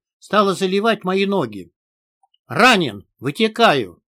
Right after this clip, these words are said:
"Цел?" — шипя от боли, обратился я к Витьке. "Кажись, да", ошарашенно хлопая глазами, ответил тот. "Огляди себя", — посоветовал я, устало поднимаясь с земли.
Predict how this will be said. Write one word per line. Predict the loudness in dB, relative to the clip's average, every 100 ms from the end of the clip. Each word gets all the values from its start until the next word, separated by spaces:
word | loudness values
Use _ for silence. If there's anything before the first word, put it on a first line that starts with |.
| _ _ _ _ _ -6
"Цел?" — | 2 2 2 -4
шипя | -6 -2 0 2
от | 2
боли, | 2 0 2
обратился | 0 -2 0 -2 -2 -2
я | -2
к | -2
Витьке. | -4 -4 -8 -14 -14 _ _ -4
"Кажись, | -2 0 0 0
да", | 0 0 -4 _ _ -20
ошарашенно | -4 0 2 0 -2 -6
хлопая | -2 -2 0 -2
глазами, | -2 -2 -2 -2 -2 -4
ответил | -2 -2 -2 -4
тот. | -6 -10 -10 _ _ _ _
"Огляди | -4 2 2 2 -2
себя", — | -2 -4 -4 -8 _ _ _
посоветовал | -10 -2 2 0 0 0 0
я, | 0 0
устало | -2 -2 -2 -2
поднимаясь | -6 -6 -4 -2 -4 -6
с | -12
земли. | -10 -6 -4 -4 -8 -10